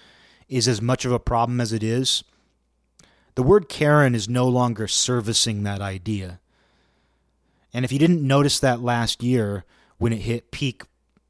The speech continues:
mainstream popularity to call somebody a Karen, like, if you didn't know that that wa-, was no longer an effective way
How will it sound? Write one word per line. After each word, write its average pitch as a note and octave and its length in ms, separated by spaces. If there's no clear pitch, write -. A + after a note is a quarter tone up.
mainstream A2+ 720
popularity A2 760
to - 120
call G#2+ 240
somebody G2+ 340
a F#2+ 60
Karen, G2+ 540
like, A#2 80
if B2 80
you D3+ 80
didn't E3+ 220
know C3+ 320
that A#2 140
that B2+ 200
wa-, B2 300
was A2+ 200
no B2+ 220
longer A#2 460
an G#2+ 80
effective A2+ 560
way A#2 320